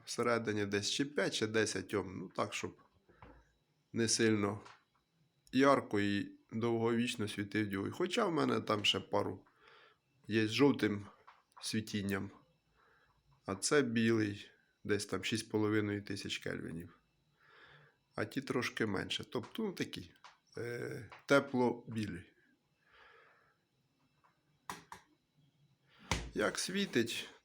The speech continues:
ну, можна вимкнути, показати. От, можна там світло виключити, подивитися, що там є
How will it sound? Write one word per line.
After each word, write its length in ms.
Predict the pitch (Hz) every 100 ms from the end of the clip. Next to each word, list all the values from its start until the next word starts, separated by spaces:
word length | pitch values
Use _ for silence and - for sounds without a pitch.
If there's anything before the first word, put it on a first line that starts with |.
| -
ну, 160 | 254
можна 500 | 151 147 117 110 104 - - _ _ _ _
вимкнути, 680 | - 117 110 113 131 135 -
показати. 680 | - - - 101 101 101 - - _ - - - _ _ _ _ _ _ _ _ _ _ _ _ _ -
От, 580 | 90 95 92 87 - 95
можна 360 | 101 95 98
там 240 | 92 101 101
світло 400 | - 110 104 107
виключити, 680 | 120 123 - 101 - 107 - - - - - - - - _ - - - - -
подивитися, 600 | 90 104 107 117 110 98
що 240 | - 110
там 300 | 110 104 101
є 160 | 107